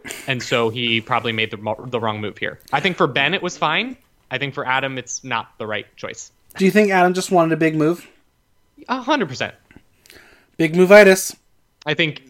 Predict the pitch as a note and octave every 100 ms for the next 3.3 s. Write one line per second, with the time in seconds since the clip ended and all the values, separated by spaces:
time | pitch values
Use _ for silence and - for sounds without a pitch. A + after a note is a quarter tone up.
0 | - C#3+ C#3 C3+ - C3+ B2+ A2+ E3 F#3+
1 | F3 D#3+ D#3 D3+ - - D#3 C3+ - -
2 | - C#3+ C#3 - D3 C3 A#2 C#3 B2+ A#2
3 | C#3+ A#2 A#2